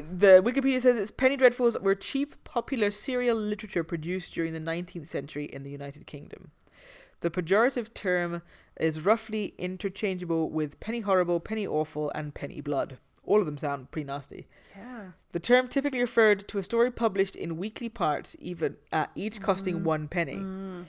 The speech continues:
Speaker 1: The subject matter of these stories was typically sensational, focusing on the exploits of detectives, criminals, or supernatural entities.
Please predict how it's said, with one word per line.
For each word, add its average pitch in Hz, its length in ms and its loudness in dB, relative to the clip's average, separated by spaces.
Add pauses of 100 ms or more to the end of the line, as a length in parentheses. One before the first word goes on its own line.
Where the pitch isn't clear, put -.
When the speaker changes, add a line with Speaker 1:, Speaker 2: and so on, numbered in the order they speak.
(320)
Speaker 1:
The 151 60 -8
subject 170 380 2
matter 165 280 0
of 156 100 0
these 160 180 -4
stories 175 420 2
was 160 120 -6
typically 185 400 -2
sensational, 202 840 -2
focusing 185 500 -2
on 147 140 -6
the 151 140 -6
exploits 170 600 0
of 139 80 -14
detectives, 190 520 -6
criminals, 233 520 0
or 160 140 0
supernatural 151 760 -8
entities. - 640 -12